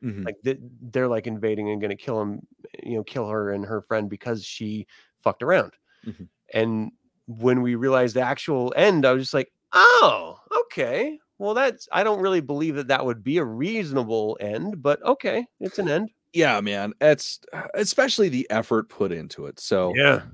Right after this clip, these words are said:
Speaker 1: all right. So, uh, the, the, the first twist is that the boyfriend's not the killer.
Speaker 2: Yeah.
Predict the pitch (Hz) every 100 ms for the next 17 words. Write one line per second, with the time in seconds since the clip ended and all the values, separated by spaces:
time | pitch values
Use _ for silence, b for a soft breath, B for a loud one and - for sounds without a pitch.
0 | _ - 151 151 - 151 131 107 - 139
1 | 139 135 135 127 120 247 277 - - 85
2 | - - - _ _ _ _ 113 107 98
3 | 101 95 - - _ _ 123 113 101 95
4 | - 143 - - - _ _ _ 110